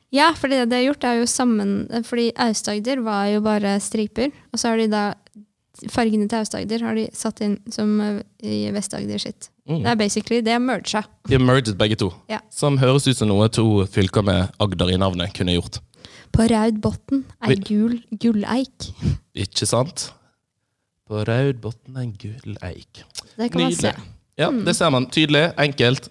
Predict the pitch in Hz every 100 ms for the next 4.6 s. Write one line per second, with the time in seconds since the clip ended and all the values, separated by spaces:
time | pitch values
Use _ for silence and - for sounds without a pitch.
0 | - 127 143 160 - 143 139 - 123 131
1 | 127 - - 123 117 120 127 117 117 123
2 | 113 104 98 - 254 135 170 - 185 -
3 | - - 254 262 254 269 254 226 214 220
4 | - 196 185 190 196 240